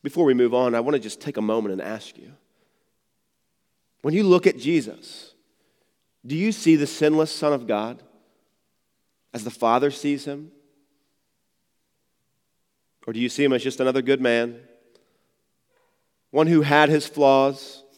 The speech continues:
who lived and died and got what was coming to him, and life went on? I pray that this morning the Spirit of God would open,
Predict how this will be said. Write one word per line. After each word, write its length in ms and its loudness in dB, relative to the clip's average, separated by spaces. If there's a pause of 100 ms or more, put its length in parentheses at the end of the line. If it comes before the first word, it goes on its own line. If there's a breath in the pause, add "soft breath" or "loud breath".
(600 soft breath)
who 120 -4
lived 380 4
and 140 0
died 340 2
and 160 -4
got 220 0
what 140 -6
was 140 -12
coming 300 -6
to 100 -8
him, 280 -12 (1000)
and 100 -10
life 260 -4
went 140 -4
on? 200 -8 (2000)
I 40 -20
pray 260 4
that 140 2
this 240 -8
morning 200 4
the 60 0
Spirit 420 2
of 160 0
God 260 4
would 140 -2
open, 360 6